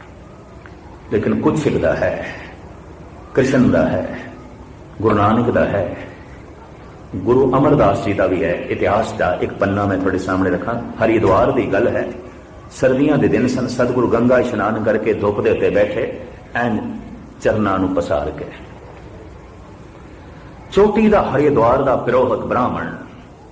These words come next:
ਜੋ ਸਾਰੇ ਬ੍ਰਾਹਮਣਾਂ ਦਾ ਮੁਖੀ ਸੀ ਔਰ ਬੜਾ ਵਿਦਵਾਨ ਸਿਆਣਾ, ਉਹ ਜਿਉਂ ਦੇਖਦਾ ਹੈ ਪਦਮ, ਚਰਨਾਂ ਵਿੱਚ ਪਦਮ, ਉਹਨੇ ਪੈਰਾਂ ਤੇ ਮੱਥਾ ਟੇਕ ਦਿੱਤਾ।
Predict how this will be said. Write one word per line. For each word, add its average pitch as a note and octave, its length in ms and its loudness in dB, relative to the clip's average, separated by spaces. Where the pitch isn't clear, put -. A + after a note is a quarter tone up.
ਜੋ A2+ 80 -4
ਸਾਰੇ B2+ 340 2
ਬ੍ਰਾਹਮਣਾਂ A#2+ 460 0
ਦਾ A2 100 0
ਮੁਖੀ A2 320 -2
ਸੀ - 340 -6
ਔਰ F#2 280 4
ਬੜਾ A#2 220 4
ਵਿਦਵਾਨ G2 600 0
ਸਿਆਣਾ, G2 540 -4
ਉਹ C3+ 60 2
ਜਿਉਂ D3+ 340 4
ਦੇਖਦਾ A2 420 4
ਹੈ G2 460 -2
ਪਦਮ, B2 520 0
ਚਰਨਾਂ A2 360 2
ਵਿੱਚ A#2 200 -2
ਪਦਮ, D#3+ 560 2
ਉਹਨੇ B2 160 2
ਪੈਰਾਂ A#2+ 340 4
ਤੇ A2 100 0
ਮੱਥਾ F#2 280 -2
ਟੇਕ C#2+ 240 -4
ਦਿੱਤਾ। - 240 -10